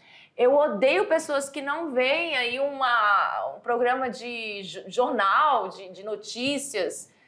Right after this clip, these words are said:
"Don't watch a soap opera", não assiste novela. Novela em inglês é soap opera. "Have nothing to talk about and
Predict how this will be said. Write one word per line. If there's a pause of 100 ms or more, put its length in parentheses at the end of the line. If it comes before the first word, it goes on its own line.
(280)
"Don't
watch
a
soap
opera",
não
assiste
novela.
Novela
em
inglês
é
soap
opera. (720)
"Have
nothing
to
talk
about (100)
and